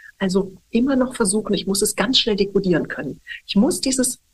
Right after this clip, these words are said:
bleiben wir mal beim reinen Plakat, gilt für Digital genauso dann, es muss super schnell dekodierbar sein. Ich muss sofort aus dem Bild und dem dazugehörigen, es ist ja nicht immer noch ein Text dabei,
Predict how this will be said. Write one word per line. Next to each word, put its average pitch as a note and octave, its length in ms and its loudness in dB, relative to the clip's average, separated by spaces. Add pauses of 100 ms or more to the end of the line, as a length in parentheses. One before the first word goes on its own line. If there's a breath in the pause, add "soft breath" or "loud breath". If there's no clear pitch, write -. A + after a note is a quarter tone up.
(380)
bleiben F3+ 180 4
wir F#3 80 6
mal F3 120 2
beim D#3+ 160 0
reinen F3 200 6
Plakat, F#3+ 480 0
gilt F#3+ 160 2
für F3+ 100 -2
Digital F#3 440 0
genauso F3 440 2
dann, F#3+ 300 0 (360 loud breath)
es - 120 -2
muss G#3 240 -2 (140)
super A#3 500 2
schnell G#3+ 340 2
dekodierbar F#3+ 600 0
sein. D#3+ 160 -4
Ich E3+ 120 -6
muss F#3+ 140 0
sofort B3+ 640 -2
aus - 100 -6
dem F#3 220 4
Bild C#4+ 460 2 (440)
und C4 180 4
dem B3 120 4
dazugehörigen, G3+ 920 2 (500)
es - 100 -10
ist - 100 -6
ja - 80 -16
nicht - 160 -12
immer F3+ 120 6
noch E3+ 120 0
ein D#3+ 80 -4
Text - 240 -6
dabei, E3 320 -2